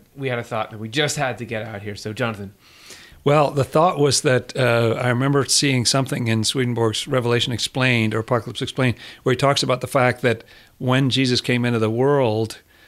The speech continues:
Speaker 2: the existing heavens got a huge upgrade. So it wasn't just like he created a new heaven and all his attention is going to the new heaven,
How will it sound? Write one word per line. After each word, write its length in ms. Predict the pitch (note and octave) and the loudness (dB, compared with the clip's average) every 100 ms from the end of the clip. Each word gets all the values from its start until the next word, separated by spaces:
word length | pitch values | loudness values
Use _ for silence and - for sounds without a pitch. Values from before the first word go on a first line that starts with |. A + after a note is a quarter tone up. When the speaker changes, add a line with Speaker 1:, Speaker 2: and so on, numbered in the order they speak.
| _ _ _ _ | _ _ _ _
Speaker 2:
the 140 | B2+ B2+ | 0 0
existing 520 | G#2 B2+ D#3 - C3 | 2 2 0 0 0
heavens 520 | G#2+ B2+ C3 A#2+ G#2+ | 0 0 0 0 -2
got 220 | - C3 A#2+ | -2 0 2
a 80 | |
huge 600 | G#2+ C#3+ D3+ D#3 C3 G#2+ - | 0 0 2 2 2 -2 -2
upgrade. 540 | C#3+ D3 - B2+ - B2+ - - | -2 -2 -4 -6 -6 -10 -16 -8
So 200 | - C3+ | 0 0
it 80 | B2+ | 2
wasn't 340 | C#3+ D#3 D3 | 2 2 0
just 300 | C3 C#3 - | 0 0 0
like 320 | - B2+ A#2 - | 0 0 0 -4
he 140 | B2+ | -8
created 400 | - C#3 B2+ A#2 | -2 0 2 0
a 40 | |
new 220 | A#2 B2+ B2+ | -2 0 0
heaven 260 | B2+ A#2+ | 0 0
and 120 | A#2 | -2
all 180 | B2 B2 | 0 2
his 140 | B2 B2+ | 0 -2
attention 500 | - C3+ A#2 B2+ A2+ - - - | -2 -2 0 -2 -2 -8 -8 -2
is 140 | B2 | 0
going 280 | C#3 B2+ A#2+ | 2 2 2
to 60 | |
the 100 | A2+ | 0
new 240 | A#2+ B2+ B2+ | 2 2 2
heaven, 360 | B2 A#2 A#2 | 2 2 2